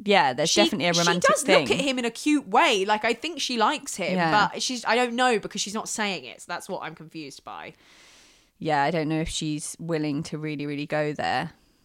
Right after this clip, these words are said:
Speaker 1: But, oh God, I,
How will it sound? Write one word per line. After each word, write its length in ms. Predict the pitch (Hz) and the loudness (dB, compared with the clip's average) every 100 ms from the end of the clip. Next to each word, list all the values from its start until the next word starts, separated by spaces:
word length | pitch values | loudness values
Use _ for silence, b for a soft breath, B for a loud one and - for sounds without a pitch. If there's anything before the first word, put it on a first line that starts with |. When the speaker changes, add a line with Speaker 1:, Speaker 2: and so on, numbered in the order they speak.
| _ _ _ - | _ _ _ -8
Speaker 1:
But, 260 | 170 - - _ - | -6 -6 -10 _ -6
oh 460 | 165 165 170 160 160 | -4 0 0 0 -2
God, 420 | 151 151 147 151 - | 0 2 0 -2 -6
I, 180 | 175 165 | -2 -2